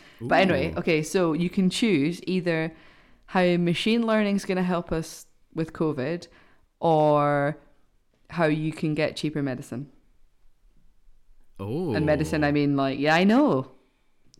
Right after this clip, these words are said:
Speaker 1: Enticing you, and I think we could maybe rattle through both.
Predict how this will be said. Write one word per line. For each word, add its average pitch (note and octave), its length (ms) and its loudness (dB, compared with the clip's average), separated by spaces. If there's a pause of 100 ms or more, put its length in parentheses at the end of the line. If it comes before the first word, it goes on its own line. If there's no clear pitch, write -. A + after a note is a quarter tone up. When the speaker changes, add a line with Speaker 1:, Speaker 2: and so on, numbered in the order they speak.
(500)
Speaker 1:
Enticing G#3+ 540 0
you, C3 100 0
and G2 100 -2
I G3 120 2
think G3+ 280 -4 (120)
we F#3+ 100 -2
could G3+ 140 0
maybe F#3 400 2
rattle E3+ 340 -2
through F3 220 -8
both. E3 300 -6